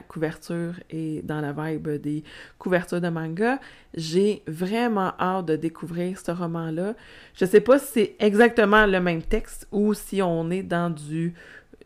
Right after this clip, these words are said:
ou si on est dans une version bonifiée, comme une espèce de version longue du tome un. Je sais pas.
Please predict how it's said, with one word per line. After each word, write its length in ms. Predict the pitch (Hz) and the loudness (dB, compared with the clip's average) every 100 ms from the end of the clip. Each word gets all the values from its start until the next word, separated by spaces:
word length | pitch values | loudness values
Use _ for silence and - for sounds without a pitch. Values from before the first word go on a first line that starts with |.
| _ _ _ - - - | _ _ _ -20 -4 6
ou 140 | 202 | 8
si 220 | 196 - | 8 6
on 100 | 185 | 4
est 100 | 196 | 4
dans 160 | 202 180 | 2 2
une 280 | 180 180 175 | 0 0 2
version 760 | 180 175 - - 208 220 233 - _ _ _ _ _ _ - - _ - | 0 0 -2 4 4 4 0 -12 _ _ _ _ _ _ -16 -16 _ -6
bonifiée, 800 | 180 226 226 196 - - 175 196 | 8 8 8 2 -4 -2 -2 -2
comme 200 | - 214 | -6 -6
une 80 | 185 | -6
espèce 240 | 175 196 | -6 -4
de 80 | 190 | -2
version 440 | 165 180 - 170 165 | -2 -2 -2 -2 -2
longue 340 | 170 190 196 | -4 -4 -8
du 140 | 165 | -12
tome 280 | 170 170 165 - | -6 -4 -4 -4
un. 180 | 226 247 - - - _ | -4 -4 -10 -20 -20 _
Je 180 | 165 185 | -6 -4
sais 160 | 180 160 | -4 -6
pas. 180 | - | -8